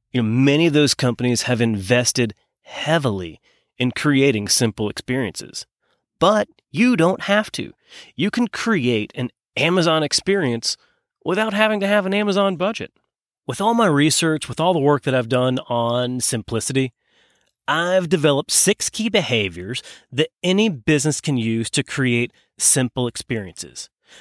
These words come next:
You know, business owners, business leaders, and all of their team members can instill these behaviors into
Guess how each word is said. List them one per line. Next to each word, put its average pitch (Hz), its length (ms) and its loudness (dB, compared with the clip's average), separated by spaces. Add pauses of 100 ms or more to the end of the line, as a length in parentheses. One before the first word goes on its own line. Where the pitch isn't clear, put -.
(140)
You 127 80 -4
know, 113 60 0
business 156 400 0
owners, 160 540 4 (360)
business 131 340 0
leaders, 170 560 2
and 147 140 -8
all 160 200 -4
of 202 60 0
their 190 140 2
team 185 220 0
members 120 340 -2
can 131 140 -8
instill 123 380 -2
these 127 280 -4
behaviors 139 720 -2 (280)
into 120 240 -2